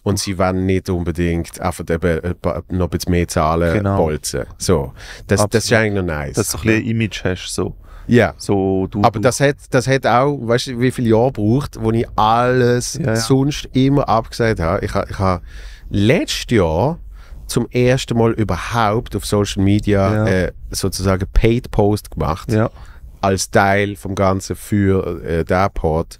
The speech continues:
Speaker 1: wo wir, äh, für Blutstammzellspende,
Speaker 2: Ah, okay, ja.
Speaker 1: äh, aufmerksam gemacht haben. Also
Speaker 2: Okay.
Speaker 1: eigentlich auf das aufmerksam gemacht
Speaker 2: Mhm.
Speaker 1: haben. So,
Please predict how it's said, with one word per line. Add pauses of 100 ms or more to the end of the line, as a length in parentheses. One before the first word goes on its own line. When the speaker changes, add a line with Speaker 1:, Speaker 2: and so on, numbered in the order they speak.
(360)
Speaker 1:
wo
wir,
äh,
für
Blutstammzellspende,
Speaker 2:
Ah,
okay, (160)
ja.
Speaker 1:
äh, (1000)
aufmerksam
gemacht
haben.
Also
Speaker 2:
Okay.
Speaker 1:
eigentlich
auf
das
aufmerksam
gemacht
Speaker 2:
Mhm.
Speaker 1:
haben.
So,